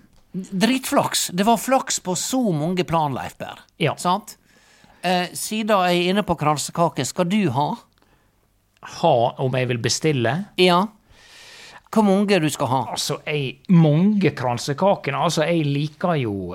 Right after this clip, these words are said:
Speaker 2: kransekake for så vidt, men ei
Speaker 1: Ja.
Speaker 2: hel ei, altså, da, da blir det fort stående, eh, fra nå og, og fram til neste advent og gjennom,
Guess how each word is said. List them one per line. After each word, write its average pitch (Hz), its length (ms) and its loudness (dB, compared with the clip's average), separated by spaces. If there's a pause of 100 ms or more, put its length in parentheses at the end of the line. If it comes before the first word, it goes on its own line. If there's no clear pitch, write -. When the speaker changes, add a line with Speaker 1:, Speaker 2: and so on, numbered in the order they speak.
(160)
Speaker 2:
kransekake 117 1160 -4
for - 180 -10
så - 380 -2
vidt, 98 420 -10
men 127 200 -4
ei 139 180 2
Speaker 1:
Ja. 220 140 4
Speaker 2:
hel 131 360 0
ei, 104 400 -6
altså, 160 300 -2
da, 151 260 0
da 139 160 -2
blir 131 200 -4
det 165 100 -4
fort - 260 -6
stående, 131 840 -2 (180)
eh, 107 300 -6 (640)
fra 127 200 -2
nå 143 200 4 (180)
og, 110 400 -4
og 107 100 -6
fram 139 260 0
til 113 200 -4
neste 113 920 -4 (580)
advent 117 680 -2
og 107 120 -4
gjennom, 110 560 -2